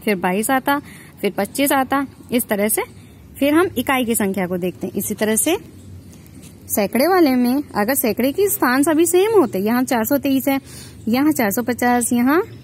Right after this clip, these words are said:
चार सौ सत्ताईस, यहाँ चार सौ नब्बे, यहाँ चार सौ चालीस, यहाँ चार सौ पच्चीस होता, तो आप क्या करते हैं? तो आप दहाई की संख्या को देखेंगे,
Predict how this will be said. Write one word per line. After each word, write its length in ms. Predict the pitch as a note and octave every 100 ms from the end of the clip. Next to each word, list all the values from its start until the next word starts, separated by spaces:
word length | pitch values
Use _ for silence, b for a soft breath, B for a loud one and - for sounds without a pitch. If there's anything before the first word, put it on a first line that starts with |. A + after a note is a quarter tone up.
| -
चार 160 | - G#3
सौ 120 | A3+
सत्ताईस, 420 | A3+ A#3+ B3 B3+
यहाँ 140 | B3+ A3+
चार 180 | G3 F#3
सौ 120 | G3+
नब्बे, 300 | G#3+ B3 C4
यहाँ 180 | B3+ G#3
चार 180 | F3+
सौ 120 | F3+ F3
चालीस, 420 | B3 B3+ C4+ A#3+
यहाँ 120 | B3
चार 180 | G#3 F#3+
सौ 100 | B3+
पच्चीस 360 | C#4+ C4 D#4
होता, 260 | C#4+ A3+ F#3 B B B B
तो 60 | F4
आप 120 | G#4+
क्या 200 | - A4+
करते 300 | A4 C4 -
हैं? 80 | F3+ - - - - - - - - - -
तो 60 | E4
आप 160 | B4+
दहाई 460 | G3+ F#3 - F#3+ C#4
की 100 | C#4+
संख्या 360 | B3+ A3 A3 F#3+
को 140 | F#3+
देखेंगे, 420 | F3 E3 F3+ -